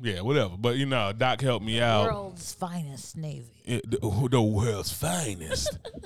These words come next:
Speaker 1: You know what I mean? But, you know, got that shit together and we was back. But that's, that's the huge difference why we on that topic. Put a button on that one. It's just the recovery time. Recovery time's huge and different.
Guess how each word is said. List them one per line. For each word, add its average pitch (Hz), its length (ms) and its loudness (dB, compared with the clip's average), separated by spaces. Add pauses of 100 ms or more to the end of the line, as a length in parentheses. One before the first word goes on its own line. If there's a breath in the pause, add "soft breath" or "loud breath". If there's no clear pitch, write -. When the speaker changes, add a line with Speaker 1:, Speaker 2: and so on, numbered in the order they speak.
(100)
Speaker 1:
You 147 80 -4
know 139 100 0
what 127 80 2
I - 20 2
mean? 127 260 0
But, 135 300 2
you 147 140 -4
know, 135 140 0
got 123 200 0
that 127 140 0
shit 123 160 -4
together 127 440 -4 (300 loud breath)
and 131 140 0
we 127 80 2
was 120 120 2
back. 147 300 0
But 175 140 -2
that's, 214 220 0
that's 190 240 0
the 170 80 -6
huge 147 260 0
difference 131 280 0
why 123 140 2
we 117 140 0
on 110 140 -2
that 107 160 -2
topic. 107 260 0
Put 156 140 0
a - 20 0
button 110 280 -2
on 104 120 -6
that 101 180 -6
one. 101 120 -8
It's 101 100 -6
just 104 220 -6
the 117 100 0
recovery 110 400 -2
time. 90 260 -10
Recovery 151 300 -2
time's 143 320 -4
huge 135 420 -4
and 113 140 -8
different. 123 340 -2